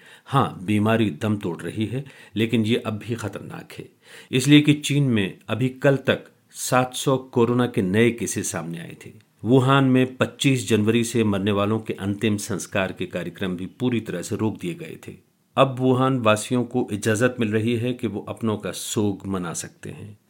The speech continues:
कैसे? अधिकारी इस सवाल पर खामोश हैं। सिर्फ इतना बताया गया है कि मृतकों को शव गृहों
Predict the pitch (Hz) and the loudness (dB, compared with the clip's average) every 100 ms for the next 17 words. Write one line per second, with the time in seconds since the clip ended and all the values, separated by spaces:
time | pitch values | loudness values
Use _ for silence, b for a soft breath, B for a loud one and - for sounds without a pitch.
0 | _ _ - 156 - - - _ _ _ | _ _ -8 -6 -4 -8 -14 _ _ _
1 | _ _ 117 127 127 127 135 120 - 120 | _ _ 4 4 6 4 4 0 2 2
2 | 123 120 117 - 92 78 73 - 98 - | 0 0 -2 -4 -8 -8 -10 -14 -16 -20
3 | _ _ - - 143 - 113 113 127 107 | _ _ -8 2 2 2 -4 -2 -2 0
4 | 113 110 110 110 113 113 117 117 98 95 | 2 4 2 2 2 2 -2 -2 -4 -4
5 | 95 104 104 101 101 92 - - 117 92 | -6 -6 -6 -4 -4 -6 -8 -4 -4 -4
6 | 82 92 104 123 | -6 -6 -4 -4